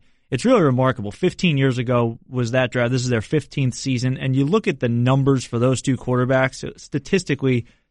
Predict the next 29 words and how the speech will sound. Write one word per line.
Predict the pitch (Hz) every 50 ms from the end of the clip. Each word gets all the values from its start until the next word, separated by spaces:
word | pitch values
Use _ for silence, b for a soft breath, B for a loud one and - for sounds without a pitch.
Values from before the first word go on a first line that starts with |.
| b -
they're, | 143 143 -
they're | 143 135 131
so | - - - - 208 208
close | 208 - - - 143 143 135 -
in | 113 117
their | 120 117 113
careers. | - - 104 104 107 104 90 95 101 -
Rivers | 117 135 160 156 151 147 127
sixth | - - - 202 185 - - -
all | 160 143 139
time | - - 143 135 131
in | 123 117
touchdown | - 135 131 - - 131 123 117
passes. | - 123 120 120 117 - - 120 113 113 - - _ _ _ -
Roethlisberger | 139 127 131 131 135 127 - - 139 131 120 120 107
is | 101 -
seventh. | - - - 156 156 151 156 147 - - _ _ _ _ _ _ _ _ _ _ _ -
Ben | - 135 131 127
also | 131 139 139 143 135 - - 147
seventh | 135 - - - 156 143 131 135 135 127 -
in | 131 117 107
passing | - - 147 156 147 - 160 147
yards | 147 143 143 139 139
all | 139 131 131
time. | - - 143 143 143 143 143 131 120 110
Rivers | 123 131 127 135 131 120
is | 120 113 -
eighth. | - 147 113 98 -
So | - - 143 127 110